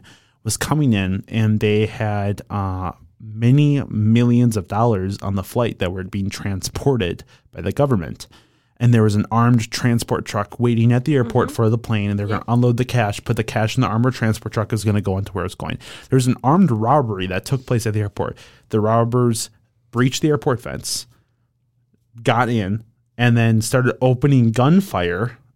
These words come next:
Speaker 1: on the ramp at the airport. I believe one airport employee is in critical condition and or has passed. Um, and a Delta A three fifty that was sitting at the gate next door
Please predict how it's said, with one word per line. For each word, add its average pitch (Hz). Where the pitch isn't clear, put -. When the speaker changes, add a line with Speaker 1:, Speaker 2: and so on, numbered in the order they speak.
Speaker 1:
on 135
the 123
ramp 131
at 110
the 110
airport. 127
I -
believe 113
one 113
airport 113
employee 110
is 110
in 104
critical 110
condition 117
and 113
or 104
has -
passed. -
Um, 98
and 117
a 113
Delta 120
A 123
three 117
fifty 120
that 104
was 107
sitting 117
at 104
the 117
gate 101
next -
door 156